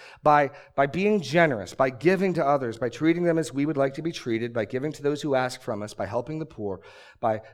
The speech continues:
by using our money in those ways, for kindness and for mercy,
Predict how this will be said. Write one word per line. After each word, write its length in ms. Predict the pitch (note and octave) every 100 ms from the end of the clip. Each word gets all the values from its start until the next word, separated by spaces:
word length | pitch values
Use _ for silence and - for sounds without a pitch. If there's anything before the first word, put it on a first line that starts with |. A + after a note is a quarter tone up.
| -
by 80 | G#2
using 440 | G#2 D3 D3+ D#3+
our 140 | D#3 D3
money 240 | C#3 C3+
in 100 | B2
those 280 | B2+ D3+ C3
ways, 400 | A2 F#2 F2+ - _
for 80 | _
kindness 640 | - - C3 C#3+ D3 D3+ D#3
and 80 |
for 100 | -
mercy, 480 | D3 A2 F#2+ - F#2